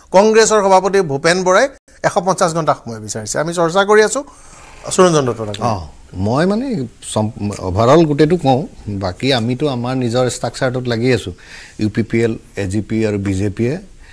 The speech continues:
Speaker 2: আ, কি ধৰণে আমাৰ এই যিকেইটা প্ৰাৰ্থিত্ব আমি লৈছো, গোটেইকেইটা আমি জিকি মোদী ডাঙৰীয়াকো পুনৰবাৰ আমি, উম, দেশৰ প্ৰধানমন্ত্ৰী বনাবৰ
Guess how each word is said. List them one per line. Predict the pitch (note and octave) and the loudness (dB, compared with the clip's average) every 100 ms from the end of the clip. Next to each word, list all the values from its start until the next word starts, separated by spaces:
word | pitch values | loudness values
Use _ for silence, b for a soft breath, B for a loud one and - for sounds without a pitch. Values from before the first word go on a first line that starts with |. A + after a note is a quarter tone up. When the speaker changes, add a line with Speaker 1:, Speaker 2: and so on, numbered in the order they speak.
| b b - | b b -14
Speaker 2:
আ, | G2 | -8
কি | A#2 | -4
ধৰণে | A2 A#2 B2 | -2 -2 -2
আমাৰ | A2+ A2+ C#3 | -4 -4 -6
এই | A#2 A2 | -4 -4
যিকেইটা | G2 G#2+ A#2 A#2 A2 - - - - | -2 -4 -2 -2 -4 -14 -20 -12 -6
প্ৰাৰ্থিত্ব | G2 A2+ A#2 | -4 -4 -4
আমি | A#2 A2 | -4 -2
লৈছো, | G#2+ G2 - G3+ | -2 -4 -4 -8
গোটেইকেইটা | A2+ A#2 G#2+ A2+ | -6 -4 -2 -2
আমি | A2 A2 | -2 -2
জিকি | G2 F#2 C3+ G#3+ - | -4 -6 -8 -10 -8
মোদী | G2+ G2+ | -6 -4
ডাঙৰীয়াকো | G#2+ A2 A2 A2 A2 A#2+ B2 | -2 -2 -2 -4 -6 -8 -6
পুনৰবাৰ | G#2+ G2 G#2 G2+ | -6 -6 -6 -6
আমি, | G#2+ | -8
উম, | F3 D#3+ - G#2 F#2+ - - F#2+ G2 | -10 -14 -12 -8 -8 -10 -20 -18 -12
দেশৰ | G2 G#2+ B2 | -8 -2 -2
প্ৰধানমন্ত্ৰী | G2+ A#2 G2+ F#2 F#2 | 0 -2 -2 -4 -6
বনাবৰ | F2 E2+ F2+ | -6 -8 -10